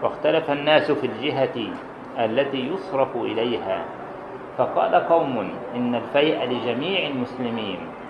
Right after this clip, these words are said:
الفقير والغني، وأن الإمام يعطي منه للمقاتلة وللحكام وللولاة، وينفق منه في النوائب التي تنوب المسلمين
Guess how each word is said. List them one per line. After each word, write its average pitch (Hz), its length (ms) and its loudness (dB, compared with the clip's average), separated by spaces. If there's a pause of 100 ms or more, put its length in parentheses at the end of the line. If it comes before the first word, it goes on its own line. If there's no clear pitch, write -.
(120)
الفقير 127 680 4
والغني، 101 440 2 (2500)
وأن 175 360 4
الإمام 170 500 2
يعطي 180 480 0
منه 165 320 0
للمقاتلة 151 920 2
وللحكام 143 800 2
وللولاة، 127 600 4 (1600)
وينفق 143 500 2
منه 147 340 2
في 147 100 -4
النوائب 139 640 4
التي 131 400 2
تنوب 139 440 2
المسلمين 139 680 0